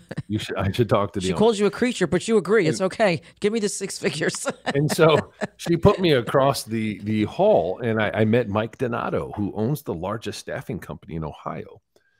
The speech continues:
Speaker 2: And I went in and I talked with him and his brother and his chief of staff or whatever she was. And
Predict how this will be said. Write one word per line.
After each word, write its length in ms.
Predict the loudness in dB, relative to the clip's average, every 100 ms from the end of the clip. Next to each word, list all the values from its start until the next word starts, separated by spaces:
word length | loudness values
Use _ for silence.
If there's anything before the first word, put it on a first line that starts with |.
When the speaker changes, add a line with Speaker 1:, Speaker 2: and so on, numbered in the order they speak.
| _ _ _ -8
Speaker 2:
And 140 | -6
I 40 | -4
went 200 | -2 -2
in 120 | 0
and 100 | -2
I 80 | -2
talked 320 | -4 -6 -4
with 100 | -6
him 220 | -4 -2 -2
and 80 | -4
his 140 | -6
brother 400 | -6 -6 -4 -6 -8
and 160 | -12 -8
his 280 | -8 -8 -12
chief 360 | -12 -12 -10
of 60 | -12
staff 360 | -10 -10 -10
or 60 | -12
whatever 340 | -12 -10 -10 -12
she 140 | -14
was. 260 | -14 -16 -18 _ _ _ _ _ _ 0
And 360 | 2 2 -2